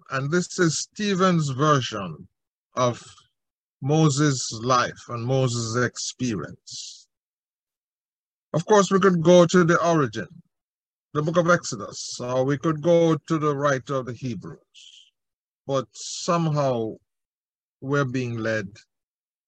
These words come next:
to Acts chapter seven. And a brief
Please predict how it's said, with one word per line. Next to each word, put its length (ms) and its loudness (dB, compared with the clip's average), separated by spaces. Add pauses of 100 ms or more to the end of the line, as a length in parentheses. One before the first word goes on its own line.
(2500)
to 120 -2
Acts 400 0
chapter 360 -4
seven. 480 -4 (1500)
And 140 4
a 100 6
brief 460 2